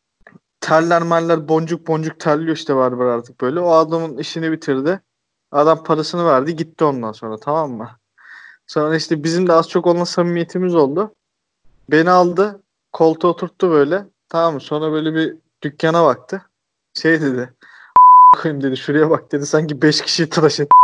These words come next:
<laughs> koyayım dedi. <laughs> Böyle bir kıl yok,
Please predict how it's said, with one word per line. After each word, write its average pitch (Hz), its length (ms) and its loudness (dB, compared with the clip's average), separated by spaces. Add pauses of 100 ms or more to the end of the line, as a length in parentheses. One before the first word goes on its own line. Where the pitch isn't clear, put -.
(120)
<laughs> - 260 6
koyayım 196 300 0
dedi. 190 380 2 (760)
<laughs> - 60 -4 (3000)
Böyle 214 300 4
bir 208 60 -2
kıl 208 300 -4
yok, 214 100 2